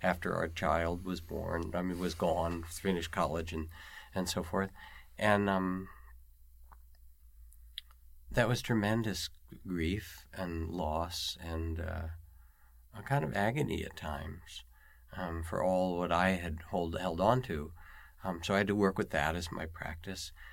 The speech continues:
But then when we would go in to the lawyers for negotiations, so there'd be a lot of emotion, which is hard. Every, you know, half the people in the country have been through it, so it's not like it's just Jack's thing.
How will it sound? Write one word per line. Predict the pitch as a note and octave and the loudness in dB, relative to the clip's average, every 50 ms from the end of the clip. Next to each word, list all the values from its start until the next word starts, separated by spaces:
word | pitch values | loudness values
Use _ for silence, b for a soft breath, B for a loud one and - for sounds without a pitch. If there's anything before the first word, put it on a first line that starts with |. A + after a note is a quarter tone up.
| b b b b | b b b b
But | - A#2+ A2 | -4 4 8
then | C#3+ C#3+ D3+ D#3+ | 8 10 10 10
when | E3 E3 D#3+ | 8 8 8
we | D3+ D3 C#3+ | 8 8 8
would | C3+ C3 B2 | 8 6 6
go | A#2+ B2 B2 A#2+ A#2+ | 8 8 10 10 10
in | A#2 A#2 A2+ A2+ A2+ A#2+ - - | 10 8 6 4 4 2 0 0
to | - A2+ | 0 2
the | G#2 G#2 G#2 | 4 4 4
lawyers | G#2 G#2+ G#2+ A2 A#2 A2 F#2 E2+ D#2+ E2 | 6 8 8 8 10 8 8 6 4 0
for | - - F#2 F2+ | -2 -2 0 0
negotiations, | F2 F2+ F2 F#2+ F#2+ F#2+ F2+ - G2 F#2+ F#2+ G2+ A2+ - - - F2 E2 E2 D#2+ E2 - b b b b b b - | 0 -2 -2 -2 -2 -2 -2 -2 -2 0 2 2 0 0 -2 -4 -4 -4 -6 -6 -8 -10 b b b b b b -10
so | - - A2+ | -2 0 4
there'd | A2 G2 G#2 G2 | 6 6 6 6
be | F#2 F#2+ | 6 6
a | F#2 E2 | 4 6
lot | F2 F2+ F#2 G2+ G#2 A2 | 8 10 12 12 12 12
of | A2+ G#2+ | 12 10
emotion, | G#2+ G2 F#2+ F2 E2 D#2 D#2 D#2+ D#2+ F#2 F#2+ G#2+ C3 C#3+ C3+ A#2 | 6 6 6 6 6 4 4 2 0 0 -2 -2 -2 -2 -2 -4
which | G#2 G2+ - - | -4 -4 -4 -4
is | F2+ E2 | -4 -4
hard. | - F2+ D#2 D2+ E2 F#2+ G2+ | -2 2 2 4 4 6 6
Every, | B2 D3 F3+ A3 B3+ - | 6 6 6 4 4 4
you | C3 A#2+ A#2 A2+ | 4 4 6 8
know, | G#2 F#2+ F#2+ G2+ G2+ B B B B B | 8 8 8 6 4 B B B B B
half | - G2+ G#2 G2+ - | 4 4 4 4 4
the | A2+ | 0
people | - - A2+ G#2+ - - A2 A2 G#2 G#2 G2+ G#2+ | 0 0 0 0 4 6 6 8 8 8 6 4
in | G#2+ G#2 G2+ | 4 4 2
the | G2 F#2 | 2 6
country | - B2 C#3+ F3+ A3 - G#2 E2+ | 8 10 10 10 8 4 2 2
have | D#2 D#2 | 2 2
been | D#2 D#2+ D#2 D#2 | 2 0 0 0
through | D2+ - - D2 C#2+ | -2 -4 -4 -4 -4
it, | D#2+ E2 | -4 -4
so | - - F2 | -4 -4 -4
it's | D#2+ - - | -4 0 2
not | G2+ G2 G2+ - | 4 4 4 4
like | F#2 F2 E2+ - | 4 2 0 0
it's | - - - | -6 -10 -8
just | - - E2+ E2 - - | -6 -4 -4 -4 -4 -2
Jack's | - B2 G2 F2 F2 F2 - - - - - - - - - | 2 6 6 6 6 4 0 -4 -4 -4 -4 -6 -10 -12 -8
thing. | - F2 E2 E2 E2+ F2+ | -6 -4 -2 -2 -2 -4